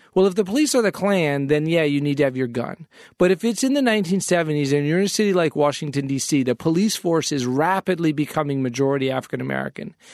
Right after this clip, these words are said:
The police chief will soon be black, right? The mayor's black, the city council's majority black. Now there's this sense among citizens that, well,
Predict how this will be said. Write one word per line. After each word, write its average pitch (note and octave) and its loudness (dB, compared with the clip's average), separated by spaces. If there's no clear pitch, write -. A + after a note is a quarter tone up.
The D3+ 4
police F3+ -2
chief F3+ -2
will D#3 0
soon D3+ 0
be C3+ 0
black, - -10
right? D#3 0
The C#3+ 2
mayor's E3 2
black, C#3 -4
the C#3+ -4
city F3 -2
council's D#3 -6
majority C3 -2
black. - -6
Now B3 2
there's D#3+ 0
this D#3 2
sense G#3 0
among D3 -2
citizens D3+ -2
that, C3+ 0
well, E3 0